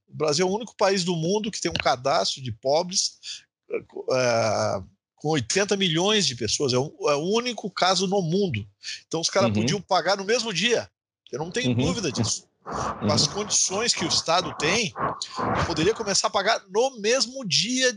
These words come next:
Speaker 1: da aprovação do P L no Senado.
Speaker 2: Na era da inter-, do internet banking e dos aplicativos que você compra qualquer coisa, né? Era só
Speaker 1: Claro.
Speaker 2: depositar na conta instantaneamente.
Speaker 1: Exatamente. E esse negócio é tão fundamental, porque se trata de comida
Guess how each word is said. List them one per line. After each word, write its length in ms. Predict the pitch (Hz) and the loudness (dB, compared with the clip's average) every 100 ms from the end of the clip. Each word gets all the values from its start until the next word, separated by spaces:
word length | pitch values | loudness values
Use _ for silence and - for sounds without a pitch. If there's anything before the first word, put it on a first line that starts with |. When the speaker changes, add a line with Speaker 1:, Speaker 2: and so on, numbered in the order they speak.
| 208 | 0
Speaker 1:
da 140 | 202 | 0
aprovação 640 | 214 214 226 226 - 202 220 | 2 0 0 2 0 -2 -4
do 80 | |
P 80 | 247 | -2
L 400 | 294 208 214 110 _ _ | 2 2 2 -4 _ _
no 60 | 123 | 0
Senado. 360 | - 135 127 - | 2 2 -2 0
Speaker 2:
Na 220 | 110 123 | 2 4
era 360 | 143 165 180 170 | 4 4 4 4
da 320 | 160 156 151 | 4 4 4
inter-, 360 | 151 143 151 127 | 4 2 2 2
do 280 | 123 151 147 | 2 2 2
internet 540 | 135 135 135 135 - | 2 2 4 2 2
banking 520 | 104 143 180 185 175 | 0 2 2 2 0
e 80 | 160 | 0
dos 180 | 147 143 | 2 2
aplicativos 880 | 143 - 156 156 127 - 170 165 - | 2 0 0 2 2 2 0 0 -4
que 80 | |
você 300 | 151 156 151 | 2 2 2
compra 440 | 139 165 170 170 160 | 2 2 2 2 2
qualquer 400 | 156 160 - 170 | 2 0 2 0
coisa, 400 | 175 143 117 107 | 2 2 2 0
né? 280 | 127 156 - - - - | 0 0 -4 -16 -16 -4
Era 180 | 127 147 | 0 2
só 120 | 202 | 2
Speaker 1:
Claro. 80 | 170 | 2
Speaker 2:
depositar 680 | 190 196 196 _ - 175 | 0 0 -4 _ -2 2
na 160 | 185 170 | 4 2
conta 400 | - 180 185 190 | 2 0 2 0
instantaneamente. 1000 | 180 - 180 190 185 175 160 156 - - - - - - - - _ _ - | 0 0 0 2 2 2 2 0 -2 -8 -8 -10 -8 -10 -10 -14 _ _ -2
Speaker 1:
Exatamente. 840 | 220 156 214 247 233 185 233 - | 0 2 2 2 0 0 0 0
E 60 | 196 | 2
esse 200 | 240 240 | 2 2
negócio 360 | 220 202 233 214 | 0 0 2 0
é 40 | |
tão 260 | - 247 247 | 0 -2 -2
fundamental, 760 | - 202 196 170 131 202 202 | 0 2 2 0 2 2 2
porque 240 | - 131 | -2 -4
se 100 | 143 | -2
trata 280 | - 180 180 | 2 2 2
de 100 | 147 | -4
comida 720 | - 151 139 185 190 135 92 | -2 -2 0 0 2 2 0